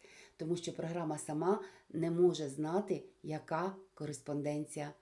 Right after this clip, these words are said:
рахунків. Тобто тут ми з вами не призначаємо.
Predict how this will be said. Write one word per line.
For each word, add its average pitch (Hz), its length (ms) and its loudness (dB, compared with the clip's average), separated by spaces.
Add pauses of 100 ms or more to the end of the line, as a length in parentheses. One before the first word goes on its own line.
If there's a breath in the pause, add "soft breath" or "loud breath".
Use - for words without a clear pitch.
(140)
рахунків. 139 640 -6 (540 loud breath)
Тобто 196 300 4
тут 339 260 0
ми 247 120 6
з 156 120 0
вами 190 380 2 (120)
не 151 220 0
призначаємо. 156 920 -2